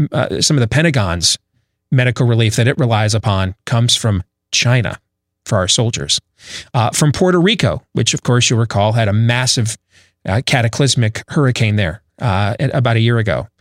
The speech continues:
Um, that means we are behind on restocking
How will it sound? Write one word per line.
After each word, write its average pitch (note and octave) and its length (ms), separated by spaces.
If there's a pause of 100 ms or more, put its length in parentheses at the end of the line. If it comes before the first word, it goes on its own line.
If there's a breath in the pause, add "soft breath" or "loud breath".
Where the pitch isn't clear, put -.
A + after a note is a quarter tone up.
(540 loud breath)
Um, A#2+ 280 (540)
that D#3+ 320
means F3+ 200
we F3 100
are D#3 120
behind A#2+ 800 (420)
on B2 240
restocking C3 840